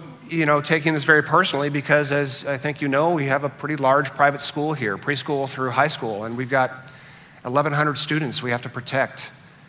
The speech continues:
every single day here, and their parents,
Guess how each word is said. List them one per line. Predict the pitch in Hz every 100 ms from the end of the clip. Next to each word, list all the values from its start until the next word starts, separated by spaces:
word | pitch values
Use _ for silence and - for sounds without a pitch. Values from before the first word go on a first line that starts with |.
| - - - - - -
every | - 139 151
single | 165 147
day | 143 143
here, | 131 95 80 78 -
and | 123
their | 131
parents, | 123 139 139 113 - - -